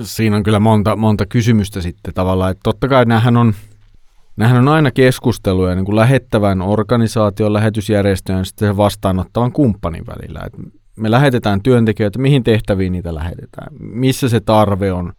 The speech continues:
minkälaisia työntekijöitä pitäisi lähettää. Mut sitten tavallaan se keskust-, si-, siinä on aika monta tasoa ja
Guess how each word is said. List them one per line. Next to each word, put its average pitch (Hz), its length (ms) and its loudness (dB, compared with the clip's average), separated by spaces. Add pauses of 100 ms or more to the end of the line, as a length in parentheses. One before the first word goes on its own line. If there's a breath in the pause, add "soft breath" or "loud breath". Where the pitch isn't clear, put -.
(300)
minkälaisia 104 580 0
työntekijöitä 92 760 -4
pitäisi 95 260 -8
lähettää. 95 320 -4
Mut 90 80 -6
sitten 123 280 -4
tavallaan 117 500 4 (120)
se 110 120 -4
keskust-, 151 500 -2
si-, 123 240 0
siinä 127 200 0
on 131 60 2
aika 127 200 0
monta 135 340 2
tasoa 131 440 2
ja 101 160 0